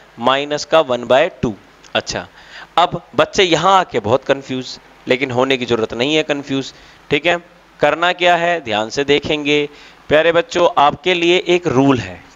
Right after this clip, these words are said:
क्या rule है? ध्यान से देखिए। याद रखिएगा कि अगर ए की power M है,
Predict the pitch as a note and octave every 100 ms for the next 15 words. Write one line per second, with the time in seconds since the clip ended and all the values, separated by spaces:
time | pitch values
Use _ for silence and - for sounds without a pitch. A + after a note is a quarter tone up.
0 | - C#3 C#3+ D3 D#3 D3 D3+ E3+ C3 A2+
1 | A2+ A2 C3 B2+ B2 D3 E3+ - _ _
2 | - - - - - - - - - -
3 | D3+ A3 A#3 A3 - F3 D3+ C#3 D#3 -
4 | G#3 - E3+ F3+ G#3+ - F3+ G3 A3 A#3+
5 | B3 - E3 E3+ G3 - F3+ G#3 F#3 A#2+